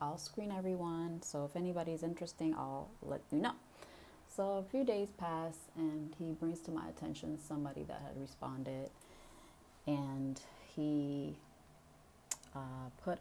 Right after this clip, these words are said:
us in touch via Yahoo Messenger. Who remembers Yahoo Messenger? So her and I would talk while I'm at work, of course, and, um, he would be right in front of me at his desk, so we would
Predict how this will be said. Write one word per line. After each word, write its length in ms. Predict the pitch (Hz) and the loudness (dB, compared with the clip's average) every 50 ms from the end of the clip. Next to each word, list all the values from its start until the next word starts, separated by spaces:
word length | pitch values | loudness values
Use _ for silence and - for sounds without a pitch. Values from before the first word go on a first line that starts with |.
| - 156 | 0 0
us 240 | 147 143 147 - | 0 0 0 -2
in 160 | - 143 139 147 | -2 -2 0 -2
touch 320 | - - 143 139 - - | -2 -2 -4 -4 -2 -2
via 500 | 139 123 123 143 143 139 135 131 131 131 127 127 | -2 0 2 2 4 4 2 2 0 -2 -2 -2
Yahoo 340 | 127 123 123 - 170 175 | -2 -4 -4 -2 0 0
Messenger. 680 | 185 214 277 320 - 196 165 151 - - - - - - - - - - - - - - - | 0 0 0 -2 -2 -2 -2 -2 0 -2 -2 -4 -4 -6 -12 -16 -18 -18 -18 -18 -12 2 4
Who 180 | 285 302 320 | 6 8 8
remembers 440 | 311 240 196 - 196 190 190 190 190 - | 8 6 6 4 2 0 0 0 0 0
Yahoo 260 | - - - - - | -2 -2 -2 -2 -4
Messenger? 480 | - - - - - - - - - - - - - - - - - - - - - | -4 -4 -4 -6 -6 -6 -6 -8 -10 -12 -14 -18 -18 -18 -16 -18 -18 -18 -20 -16 -8
So 300 | - - - 285 285 269 | -2 6 8 10 10 10
her 200 | 262 285 339 370 | 10 10 8 10
and 120 | 349 320 | 10 10
I 140 | 269 254 247 | 8 8 8
would 180 | 247 247 247 240 | 8 6 6 6
talk 480 | - 202 190 185 180 185 185 - - - - - - | 6 6 8 8 8 6 4 0 -4 -6 -6 -2 4
while 200 | 175 175 180 190 | 6 8 8 8
I'm 100 | 196 196 | 8 6
at 160 | 180 - 147 | 4 2 4
work, 400 | 147 151 147 147 151 147 - - - | 4 6 6 6 4 2 -4 -10 -14
of 120 | - - - | -14 -6 0
course, 420 | - 147 139 143 139 139 - - - | 4 4 6 6 6 4 0 -4 -2
and, 440 | - 147 143 139 139 139 139 139 - - | 0 2 2 2 2 2 0 0 0 -2
um, 440 | - 139 135 135 131 131 135 - - - - - - - - - - - - - - - - - - - - - - - - - | -4 -2 -2 0 0 0 -2 -2 -4 -10 -16 -20 -20 -20 -20 -20 -20 -20 -8 -6 -6 -6 -6 -10 -20 -20 -18 -18 -16 -16 -16 -14
he 200 | - - 202 202 | -2 2 6 6
would 120 | 180 160 147 | 6 8 8
be 100 | 156 147 | 8 10
right 200 | 151 147 147 147 | 10 10 8 8
in 100 | 143 135 | 6 4
front 180 | - 147 143 | 4 4 2
of 60 | 139 135 | 4 4
me 120 | 135 131 | 2 2
at 100 | 127 127 | 2 2
his 160 | - 156 - | 2 0 2
desk, 360 | - 120 123 120 131 - - | 2 2 2 2 0 -2 -6
so 240 | - - - 123 123 | -6 -2 -2 0 0
we 140 | 123 131 139 | 0 0 0
would 200 | 135 127 123 | 0 -2 -2